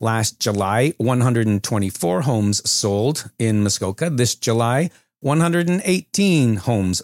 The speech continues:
sold. So six homes less. Um, and that is a plus for buyers, just in, in terms of the f-, fact that, you know, there's less people buying right now. Um,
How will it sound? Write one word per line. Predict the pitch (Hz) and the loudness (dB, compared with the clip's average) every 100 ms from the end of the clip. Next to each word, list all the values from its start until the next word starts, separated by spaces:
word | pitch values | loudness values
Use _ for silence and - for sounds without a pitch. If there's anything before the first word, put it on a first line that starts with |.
| - | -4
sold. | - 127 107 90 87 | -2 0 0 0 -2
So | 104 113 | -2 -2
six | - 156 - | -2 -2 -2
homes | 156 160 156 | 0 0 2
less. | 170 135 170 - - _ _ - - - | 2 2 2 0 -4 _ _ -20 -18 -6
Um, | 117 113 117 117 120 117 - | -2 0 2 2 2 2 0
and | 131 131 | 0 2
that | 135 151 | 2 2
is | 151 143 | 2 0
a | |
plus | 131 - 127 - | -2 0 0 0
for | 131 | -2
buyers, | 123 151 151 151 143 | -2 0 0 0 -2
just | 139 127 - - | -2 -2 -4 -2
in, | 113 117 | -2 0
in | 117 110 | 0 0
terms | - 123 113 | -2 -4 -2
of | 110 | -2
the | 113 | -2
f-, | 107 - | -4 -6
fact | - 120 110 - | -4 -2 -2 -4
that, | 104 98 - | -4 -4 -2
you | 104 | 0
know, | 101 104 - | 0 -4 -6
there's | 98 95 | -10 -4
less | 92 90 | -4 -2
people | 107 95 | -2 0
buying | 117 107 85 80 | 0 0 -2 -6
right | 80 71 | -10 -12
now. | 82 69 _ - - - - - _ | -12 -14 _ -18 -16 -14 -18 -20 _
Um, | - 139 147 147 147 120 | 0 2 2 4 2 0